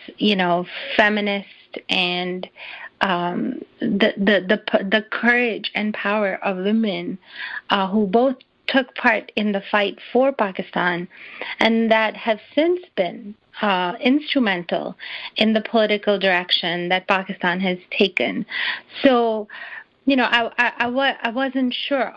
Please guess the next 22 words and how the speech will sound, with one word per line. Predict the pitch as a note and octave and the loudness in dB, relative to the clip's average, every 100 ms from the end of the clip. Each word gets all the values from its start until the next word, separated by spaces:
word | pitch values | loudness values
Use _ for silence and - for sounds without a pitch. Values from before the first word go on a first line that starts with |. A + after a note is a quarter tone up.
| - | -10
how | - - A#3 A3+ G#3+ | -6 0 2 2 0
that | G#3 G3 F#3+ - - - | 0 0 -4 -10 -12 -2
fit | G#3 - - | -2 -4 -2
in. | A#3+ G#3 - - F#3+ - - - - - | 0 0 -2 -8 -12 -16 -20 -20 -10 -2
Um, | G#3+ G3+ G3 G3 - - | 0 2 0 -2 -4 0
and, | A#3+ A#3 A#3 - _ _ - | 2 2 -2 -4 _ _ -2
and, | A#3+ A3 | 0 0
and | A3+ A#3+ - | 0 0 2
so, | A#3+ | 2
I, | G3+ A3+ - | 4 0 0
you | A#3+ A#3+ | 0 2
know, | G3 | 0
it, | G#3 - | -4 -8
it, | - - A#3+ - | -6 0 0 2
it | A#3 | 2
was | A#3+ A3 | 2 2
in | A#3 | 2
a | A3 - | 0 2
sense, | B3 A3+ A3+ A3 - _ - - - - | 2 2 0 -4 -20 _ -14 -12 -8 0
uh, | A3 G#3 | 2 2
looking | G#3+ B3 B3 A#3 A3 G3+ | 2 0 0 0 0 2
back | G3+ G#3+ G#3+ G#3+ | 4 4 0 -6